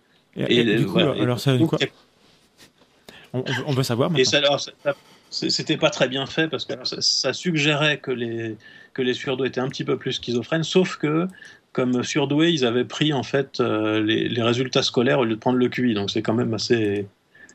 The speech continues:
Speaker 1: Ouais, d'accord,
Speaker 2: assez
Speaker 1: oui.
Speaker 2: douteux, mais
Speaker 1: Euh,
Speaker 2: voilà,
Speaker 1: il y a, il y a le
Speaker 2: disons
Speaker 1: biais en plus, euh, oui, d'accord.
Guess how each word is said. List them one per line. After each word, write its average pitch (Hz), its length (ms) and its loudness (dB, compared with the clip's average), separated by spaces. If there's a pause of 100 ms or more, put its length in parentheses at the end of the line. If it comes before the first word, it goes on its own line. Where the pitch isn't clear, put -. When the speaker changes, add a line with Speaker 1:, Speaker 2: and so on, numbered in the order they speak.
(300)
Speaker 1:
Ouais, 127 280 0
d'accord, 123 260 -2
Speaker 2:
assez 110 240 -2
Speaker 1:
oui. 107 160 -4
Speaker 2:
douteux, 135 180 2
mais 113 120 -4
Speaker 1:
Euh, - 20 0
Speaker 2:
voilà, 107 160 4
Speaker 1:
il 92 100 0
y 110 40 -4
a, - 20 -2
il 110 100 -4
y 120 40 0
a - 20 0
le - 20 -4
Speaker 2:
disons 117 160 0
Speaker 1:
biais 131 80 2
en 120 80 0
plus, 135 340 -6
euh, 107 200 -4
oui, 107 120 -8 (140)
d'accord. 101 220 -14